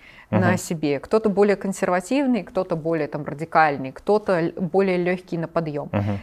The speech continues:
Speaker 1: Ты ж понимаешь, что
Speaker 2: Все, все
Speaker 1: личностный
Speaker 2: по-разному.
Speaker 1: фактор, он тоже имеет здесь значение. Плюс имеет значение, опять же, психологическая прокачанность. Все-таки софт-скиллы, кто бы что ни говорил, что это какая-то вот там ненужная ерунда,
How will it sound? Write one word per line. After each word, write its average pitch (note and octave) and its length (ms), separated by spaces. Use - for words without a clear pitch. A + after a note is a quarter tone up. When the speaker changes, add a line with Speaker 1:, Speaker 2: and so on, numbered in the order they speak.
Speaker 1:
Ты - 80
ж - 60
понимаешь, G#3+ 380
что D3 340
Speaker 2:
Все, - 40
все - 100
Speaker 1:
личностный G#3+ 460
Speaker 2:
по-разному. G#3 320
Speaker 1:
фактор, G3+ 240
он B3+ 340
тоже A#3+ 480
имеет A3 340
здесь D3+ 240
значение. D3 480
Плюс D4+ 340
имеет G#3+ 280
значение, G3+ 600
опять F#3 300
же, D3 100
психологическая E3+ 720
прокачанность. D3+ 680
Все-таки G3 560
софт-скиллы, B3+ 1040
кто - 200
бы G3 120
что G3 200
ни F3+ 120
говорил, E3+ 460
что - 180
это E3 180
какая-то E3 500
вот D3+ 240
там D#3 220
ненужная D#3+ 720
ерунда, F3+ 540